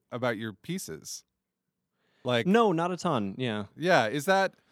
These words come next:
Speaker 1: i-, is there so-, is there anything behind that intention, or is, or is this kind of keeping with the, the rhetorical sensibility that you kinda brought up with your,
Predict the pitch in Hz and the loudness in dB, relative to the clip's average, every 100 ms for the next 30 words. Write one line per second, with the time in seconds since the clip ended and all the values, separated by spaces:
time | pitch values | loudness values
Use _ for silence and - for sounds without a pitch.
0 | _ _ _ _ 165 165 180 165 190 214 | _ _ _ _ -4 -2 -2 -4 -2 0
1 | 202 190 160 - _ _ _ _ - 165 | 0 -2 -6 -12 _ _ _ _ -6 -4
2 | 139 101 95 _ - 156 147 151 165 180 | -4 -8 -20 _ -8 -4 0 0 0 -2
3 | 170 139 131 110 110 139 170 170 147 _ | -4 -4 -4 -2 -2 -2 -4 -8 -12 _
4 | _ _ _ _ 135 143 151 151 131 151 | _ _ _ _ -2 0 0 -2 -4 -4
5 | 165 208 202 139 131 123 - 131 127 131 | -4 -6 -4 0 0 -2 -6 -6 -4 -4
6 | 170 - 180 135 - 180 160 156 139 127 | -6 -4 -2 -2 -6 -10 -8 -8 -6 -6
7 | 120 - _ _ _ _ - 110 117 110 | -6 -10 _ _ _ _ -14 -6 -2 -2
8 | 104 - _ _ _ _ 113 123 113 - | -4 -8 _ _ _ _ -6 -4 -4 -4
9 | 170 156 135 - 110 101 - - - 131 | 0 2 2 0 -4 -4 -8 -14 -8 -6
10 | - 117 127 123 110 98 98 101 123 107 | -6 -2 0 0 -2 -6 -6 -10 -8 -6
11 | 98 110 107 104 107 95 _ _ _ 101 | -2 -2 -2 -4 -8 -10 _ _ _ -12
12 | 98 95 | -10 -8